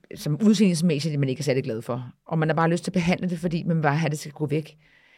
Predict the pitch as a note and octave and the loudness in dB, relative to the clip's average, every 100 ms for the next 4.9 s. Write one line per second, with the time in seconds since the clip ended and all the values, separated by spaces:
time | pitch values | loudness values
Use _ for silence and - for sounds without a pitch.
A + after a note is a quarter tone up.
0 | - - _ _ - F#3+ F#3 A#3+ G#3+ G#3 | -20 -20 _ _ 2 4 4 4 2 2
1 | G#3+ G3 A3+ G3 G3 F#3+ F#3 E3 F3 E3 | 0 2 2 2 2 2 4 2 2 -2
2 | E3+ F#3+ E3+ F3 C#3 D#3 E3+ D3 - C#3+ | -2 -2 -2 0 4 6 6 0 -2 -6
3 | C#3 C#3 F3+ F#3 G3 F#3+ G#3 - D#3+ G#3+ | -6 -2 0 2 2 2 2 4 4 4
4 | F#3 D#3+ - D3 D#3+ D#3+ E3 D3+ | 4 2 0 -2 0 2 2 0